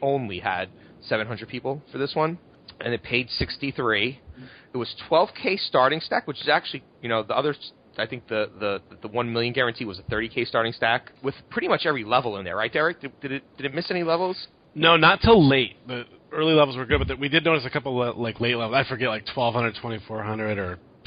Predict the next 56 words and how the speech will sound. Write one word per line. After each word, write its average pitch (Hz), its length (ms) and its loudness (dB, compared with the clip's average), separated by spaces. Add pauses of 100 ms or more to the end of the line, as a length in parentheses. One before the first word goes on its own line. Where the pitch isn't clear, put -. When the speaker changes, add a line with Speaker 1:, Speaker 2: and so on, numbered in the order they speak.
(140)
Speaker 2:
something 135 280 2
along 113 220 4
those 113 180 -2
lines 131 320 2
was 135 140 -6
missing, 151 440 -2
but, 117 200 4
um, 101 360 -2
Speaker 1:
Right. 113 120 -4
Speaker 2:
but 135 80 2
yeah, 131 160 6
the 117 60 -4
early 147 180 6
levels 113 300 0
were 98 100 -10
all 104 160 -2
there, 90 320 -8
and 92 120 -12
it 101 40 -12
was 98 120 -14
a 101 60 -12
really 98 320 -8
good 90 140 -10
structure. 101 340 -6
Speaker 1:
Right, 175 240 6
but, 214 120 -4
you 190 60 0
know, 180 200 4
although 170 220 4
I 160 100 6
would 165 240 -2
say 151 360 0
I 135 200 2
could 139 360 -14
go 135 240 0 (120)
for 120 300 0
one 120 360 -4
less 117 220 0 (100)
structure, - 400 -6
er, 113 160 -6
one 127 280 -4
less 120 260 0
level 113 340 -2
early 110 380 -2
in 98 320 -8
the - 80 -8
twelve 95 260 -2
hundred, 98 240 -10
four, 107 140 -4 (100)
twenty-four 101 300 -4
hundred 92 200 -8
to 92 60 -20
be 92 140 -6
in 90 100 -4
there, 80 160 -6
but, 80 220 -4